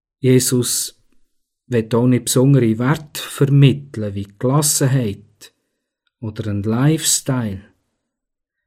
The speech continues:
Jesus hat einen hohen Anspruch, wer das er ist.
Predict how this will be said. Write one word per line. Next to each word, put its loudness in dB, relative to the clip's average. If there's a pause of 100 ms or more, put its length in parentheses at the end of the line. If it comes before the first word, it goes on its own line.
(680)
Jesus 4
hat -4
einen -4
hohen 4
Anspruch, -4
wer -2
das -8
er -4
ist. -8